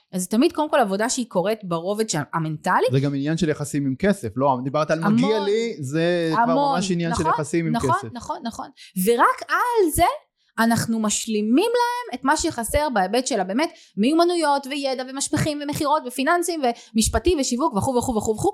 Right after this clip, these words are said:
Speaker 1: אבל זה תמיד, תמיד, תמיד יתחיל מהשיח המנטלי. אה, ו-, ואנשים לא מבינים את זה, שהם הרבה שנים תקועים במקום,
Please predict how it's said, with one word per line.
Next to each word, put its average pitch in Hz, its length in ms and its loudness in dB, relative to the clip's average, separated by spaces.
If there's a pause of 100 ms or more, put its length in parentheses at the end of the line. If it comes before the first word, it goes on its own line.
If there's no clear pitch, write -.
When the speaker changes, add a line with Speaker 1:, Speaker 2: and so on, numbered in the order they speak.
(180)
Speaker 1:
אבל 190 140 0
זה 190 80 -6
תמיד, 226 360 2
תמיד, 277 180 -2
תמיד 226 240 -4
יתחיל 202 460 0 (540)
מהשיח 190 560 0
המנטלי. 170 580 -2 (540)
אה, 247 160 4 (180)
ו-, 180 160 -4
ואנשים 190 360 0
לא 339 140 0
מבינים 269 280 0
את 277 100 -4
זה, 190 120 2 (280)
שהם 170 280 0 (360)
הרבה 190 360 4
שנים 320 320 2
תקועים 277 320 0
במקום, 294 460 2